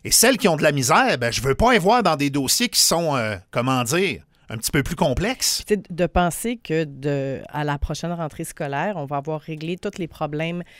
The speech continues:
Speaker 2: d'intimidation, de moquerie et de violence.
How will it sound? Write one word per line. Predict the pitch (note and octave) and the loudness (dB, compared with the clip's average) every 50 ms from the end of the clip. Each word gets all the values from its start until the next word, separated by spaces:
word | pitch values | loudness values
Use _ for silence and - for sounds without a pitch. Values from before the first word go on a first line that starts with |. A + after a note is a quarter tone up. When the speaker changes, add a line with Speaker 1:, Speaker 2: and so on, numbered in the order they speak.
| - - - _ - | -20 -20 -20 _ -4
Speaker 2:
d'intimidation, | D#3+ F3 F#3 F3+ - - - G3 F3 E3 E3+ D#3+ D#3 - - - G3+ G3+ G3+ | -2 -2 -2 -2 -4 -6 -4 -4 -2 0 0 0 0 -2 -4 -4 -4 -4 -2
de | F3 D#3+ D3+ | -2 -4 -4
moquerie | D3+ D3+ D3+ D3 - - - G#3 G#3 | -4 -4 -6 -6 -8 -12 -8 -6 -6
et | G3 | -4
de | D#3 D#3+ | -4 -4
violence. | D3+ C#3 C#3+ D3 C#3+ C3+ C#3 D3 E3+ F#3+ G3 D#3 - | -4 -4 -4 -4 -4 -4 -4 -6 -6 -8 -8 -10 -12